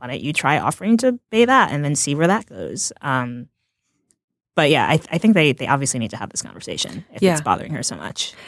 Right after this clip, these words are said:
Speaker 2: Yeah, and I think you're right. I think whenever you're in a relationship that has a, a, a, a power differential that makes one person uncomfortable and the other person is either perfectly comfortable with it or doesn't notice it,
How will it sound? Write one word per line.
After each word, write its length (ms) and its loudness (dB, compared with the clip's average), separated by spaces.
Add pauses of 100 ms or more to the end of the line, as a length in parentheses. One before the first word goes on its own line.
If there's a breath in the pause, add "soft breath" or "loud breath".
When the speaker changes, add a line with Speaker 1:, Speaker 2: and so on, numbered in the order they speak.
Speaker 2:
Yeah, 120 6
and 100 6
I 40 6
think 200 6
you're 100 6
right. 160 6
I 60 2
think 240 4
whenever 280 8
you're 160 8
in 80 6
a 60 4
relationship 680 2
that 120 2
has 560 0
a, 120 2 (200)
a, 160 2 (1080)
a, 340 2
a 80 2
power 360 6
differential 840 4
that 120 4
makes 280 2
one 180 4
person 320 2
uncomfortable 800 2
and 100 6
the 80 6
other 140 6
person 500 0 (360 loud breath)
is 120 4
either 200 4
perfectly 400 4
comfortable 400 2
with 160 4
it 120 4
or 120 2
doesn't 300 2
notice 380 2
it, 300 2